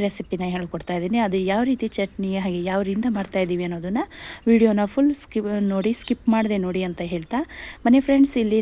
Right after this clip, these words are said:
ನಾನು ಕರಿಬೇವಿನ ಸೊಪ್ಪನ್ನ ತಗೊಂಡಿದ್ದೀನಿ. ಹಾಗೆ ಒಂದು ಗೆಡ್ಡೆ ಬೆಳ್ಳುಳ್ಳಿ, ಸ್ವಲ್ಪ ಕೊತ್ತಂಬರಿ ಸೊಪ್ಪು, ಹಾಗೆ ಕಾಯಿ, ಗುಂಟೂರು ಮೆಣಸಿನ್ಕಾಯಿ, ಬ್ಯಾಡಗಿ ಮೆಣಸಿನ್ಕಾಯಿ, ಹಾಗೆ ಸ್ವಲ್ಪ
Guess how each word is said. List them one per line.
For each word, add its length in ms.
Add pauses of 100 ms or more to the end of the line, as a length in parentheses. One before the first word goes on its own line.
ನಾನು 320
ಕರಿಬೇವಿನ 460
ಸೊಪ್ಪನ್ನ 340
ತಗೊಂಡಿದ್ದೀನಿ. 480 (100)
ಹಾಗೆ 240 (140)
ಒಂದು 220 (280)
ಗೆಡ್ಡೆ 240 (440)
ಬೆಳ್ಳುಳ್ಳಿ, 400 (120)
ಸ್ವಲ್ಪ 280 (320)
ಕೊತ್ತಂಬರಿ 400
ಸೊಪ್ಪು, 320
ಹಾಗೆ 220 (140)
ಕಾಯಿ, 280 (460)
ಗುಂಟೂರು 380
ಮೆಣಸಿನ್ಕಾಯಿ, 580 (140)
ಬ್ಯಾಡಗಿ 380
ಮೆಣಸಿನ್ಕಾಯಿ, 640 (120)
ಹಾಗೆ 200 (100)
ಸ್ವಲ್ಪ 320